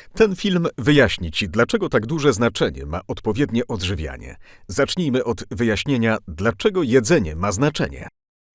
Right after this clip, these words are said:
Dla lepszego zrozumienia zagadnienia posłużymy się analogią.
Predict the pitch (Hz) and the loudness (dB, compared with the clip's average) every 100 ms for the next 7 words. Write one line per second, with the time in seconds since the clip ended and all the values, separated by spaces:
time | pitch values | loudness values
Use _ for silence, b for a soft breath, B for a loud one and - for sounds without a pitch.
0 | - 87 120 127 120 - 226 170 123 123 | -12 0 4 6 6 2 2 0 2 0
1 | 113 160 139 117 113 110 95 147 76 71 | 0 0 2 2 2 2 0 -4 -6 -8
2 | - 117 139 143 135 117 - 123 90 73 | -6 -4 -4 -4 -2 -2 -2 -2 -2 -4
3 | 65 82 71 | -8 -10 -12